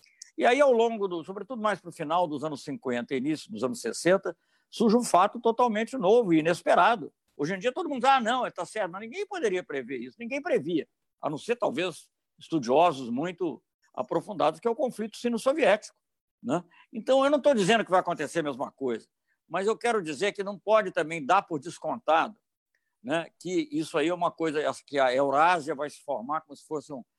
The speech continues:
quase que uma supernação, um superbloco. Não sei, não vejo dessa maneira. Por enquanto, parece que sim, mas não sei, sim, quer dizer, a associação e a, a proximidade é grande. Agora, eu acho que a, o que, que aconteceu nesse conflito sino-soviético?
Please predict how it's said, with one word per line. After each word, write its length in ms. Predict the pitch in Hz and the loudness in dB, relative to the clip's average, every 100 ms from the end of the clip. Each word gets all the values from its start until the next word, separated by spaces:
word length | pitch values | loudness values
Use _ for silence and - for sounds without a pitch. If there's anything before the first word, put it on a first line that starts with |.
| _ _ | _ _
quase 240 | - 156 139 | -2 0 0
que 60 | |
uma 140 | 135 127 | -4 -4
supernação, 920 | - 185 - 131 131 - 170 170 135 | -4 -2 0 0 -2 -4 -2 0 -2
um 40 | |
superbloco. 580 | 117 160 160 135 123 151 | -6 -6 -4 -2 -4 -2
Não 160 | 220 247 | -4 -4
sei, 260 | - 90 - _ _ | -6 -10 -12 _ _
não 240 | 151 208 | -2 0
vejo 260 | 170 208 175 | 2 2 2
dessa 240 | 185 170 | -2 0
maneira. 340 | 196 175 123 - _ _ _ _ | 0 0 -2 -8 _ _ _ _
Por 140 | - 156 | 2 2
enquanto, 400 | 156 151 190 226 | 4 4 2 4
parece 320 | 233 208 - | 4 4 2
que 120 | 220 | -6
sim, 220 | 165 - - _ _ _ _ | -10 -14 -18 _ _ _ _
mas 280 | 113 135 135 | -2 -2 0
não 200 | 151 170 | -2 -2
sei, 380 | - 165 156 143 143 131 - - | -4 -6 -4 -4 -6 -8 -12 -12
sim, 300 | 123 202 226 | -6 -2 -2
quer 140 | - 123 | 0 0
dizer, 120 | 107 | 0
a 20 | |
associação 720 | 98 131 - 127 - 147 160 | -2 -2 0 -2 2 2 4
e 40 | 120 | 0
a, 140 | 117 - _ _ | -2 -6 _ _
a 80 | - | -6
proximidade 500 | 127 120 131 123 151 | -6 -6 0 4 4
é 40 | |
grande. 280 | 143 123 117 | 4 0 -2
Agora, 320 | 151 165 160 | 2 4 6
eu 220 | 196 240 | 6 6
acho 320 | 196 220 196 - | 6 2 -2 -12
que 240 | 214 160 _ _ _ _ _ _ _ _ _ - | -14 -14 _ _ _ _ _ _ _ _ _ -8
a, 140 | 185 - - | -6 -6 -14
o 60 | - | -12
que, 140 | 269 | -4
que 80 | 277 | -2
aconteceu 600 | 254 247 196 160 - 156 | -2 0 0 0 0 0
nesse 240 | 139 117 | 0 -6
conflito 400 | - 135 117 143 | -6 -6 -2 -4
sino-soviético? 800 | - 147 127 151 113 110 101 - | -2 -4 0 0 2 2 0 -6